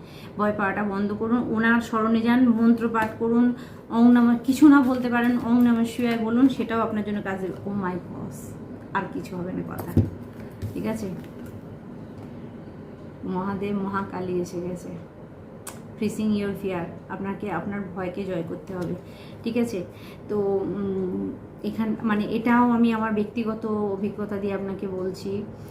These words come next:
যে একটা টাইম কিছু ব্যক্তি, আমি কোনো নেগেটিভ পার্সনের আন্ডারে চলে গিয়েছিলাম। নেগেটিভ পার্সনের আন্ডারে চলে যাওয়া মানে ভুলবশত, ঠিক আছে? ভুলবশত কাউকে ট্রাস্ট করার জন্য,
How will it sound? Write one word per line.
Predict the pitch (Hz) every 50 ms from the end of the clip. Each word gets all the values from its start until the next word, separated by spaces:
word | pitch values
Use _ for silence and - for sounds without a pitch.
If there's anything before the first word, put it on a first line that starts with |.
| - - - - -
যে | 180 202 202
একটা | 185 - - 208 - - - 233
টাইম | 226 233 220 226 226 -
কিছু | - - - 226 196
ব্যক্তি, | 190 208 190 - - - 208 208 214 214 220 220 - - - - -
আমি | 214 233 233 247 247 247 247 247 240 233 -
কোনো | 240 233 233 233
নেগেটিভ | 220 214 214 202 190 220 233 226 - 247 233 - - -
পার্সনের | 214 208 208 - 233 226 220 220 226 226 220 226
আন্ডারে | - 220 214 202 202 196 208 208
চলে | - 208 196 196 196
গিয়েছিলাম। | 196 196 190 - 190 180 185 190 208 233 226 208
নেগেটিভ | 208 214 214 254 - - 240 -
পার্সনের | 254 254 254 262 254 262 262 247
আন্ডারে | 247 247 233 247 262 262
চলে | 269 247 240 240 247
যাওয়া | 254 254 254 240
মানে | 226 208 196 202 233 294 - - - - - - - - - - - - - -
ভুলবশত, | 175 202 277 359 392 392 392 339 320 247 240 - 247 202 170 - - 180 165 170 - - - - - - - - -
ঠিক | 233 226 262
আছে? | 285 277 277 226
ভুলবশত | 202 - - - - 269 311 330 339 349 294 285 254 254 - - 262 247 247 - 240 262 269 -
কাউকে | 240 214 208 - 254 247 247 -
ট্রাস্ট | - 240 254 247 247 - -
করার | - 262 262 269 277 277 226 202
জন্য, | 214 208 190 185 180 175 185 208 240 311